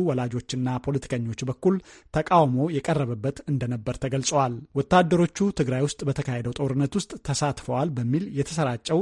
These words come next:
ያልተረጋገጠ ዘገባ ላይ የሶማሊያ መንግስት ብርቱ ማስተባበሪያ ተሰጥቶበታል። የቪኦኤ ሶማልኛ ዝግጅት ክፍል ወታደሮቹ በትግራይ ጦርነት ስለመሳተፋቸው ማረጋገጫ አለማግኘቱን አመልክቷል።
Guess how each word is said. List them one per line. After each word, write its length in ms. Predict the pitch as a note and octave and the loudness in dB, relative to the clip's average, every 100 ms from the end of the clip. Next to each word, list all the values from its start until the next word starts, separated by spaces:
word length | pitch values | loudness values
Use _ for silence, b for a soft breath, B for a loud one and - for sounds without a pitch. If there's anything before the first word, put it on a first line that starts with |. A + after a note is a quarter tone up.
| F#3 | 0
ያልተረጋገጠ 800 | C3+ B2+ - D3 B2 A#2+ G#2 A#2 B2 | -2 -2 0 0 0 -4 -6 -6 -4
ዘገባ 280 | B2 C3 C3+ | -2 0 2
ላይ 180 | C#3+ E3+ G3 - | 4 2 0 -2
የሶማሊያ 460 | C3+ E3+ F#3+ D3+ A#2 | 2 6 6 4 0
መንግስት 400 | A2+ B2 D3 - | -2 -2 -4 -6
ብርቱ 280 | B2 C3 - B2+ D#3 | -4 -4 -2 -2 -2
ማስተባበሪያ 680 | C#3+ C3 - D3+ B2 A2+ A#2+ C3 - | -2 -4 0 0 0 -4 -4 -4 -6
ተሰጥቶበታል። 720 | - A#2+ C3 C#3 B2 C3 D3+ C3 A#2+ - | -8 -6 -2 -2 0 0 0 0 -4 -2
የቪኦኤ 500 | D3 D#3 D3+ F#3+ D#3 F3+ | 4 6 6 6 8 6
ሶማልኛ 540 | F#3+ D3+ C3+ B2 B2 B2 | 6 2 2 0 0 -2
ዝግጅት 360 | B2 B2+ C3 - | -4 -4 -6 -4
ክፍል 260 | D#3+ F3+ F3+ | -2 -2 0
ወታደሮቹ 720 | D#3 - C#3+ C3+ C3+ C3 - - F3 D3 | -2 -2 -2 -2 0 0 0 2 2 2
በትግራይ 500 | C3 B2 C#3 B2+ G3 | -2 0 0 0 -2
ጦርነት 440 | - B2+ C3+ D3 | -4 -2 0 0
ስለመሳተፋቸው 1000 | - C3+ A#2+ A#2+ B2 A#2+ C3 C3+ - E3+ E3 - | -2 -2 -2 -4 -6 -6 -4 -6 0 2 2 0
ማረጋገጫ 600 | C3+ C#3 D#3+ C3 A2+ A2 C3 D3+ | -2 0 0 -2 -4 -2 -2 0
አለማግኘቱን 720 | D#3+ D#3+ B2 A2 A2 G#2+ C#3+ F3+ _ | 0 0 0 -2 -6 -2 -2 -2 _
አመልክቷል። 640 | - B2 A#2 - C3 A#2+ | -4 -4 -4 -4 -4 -2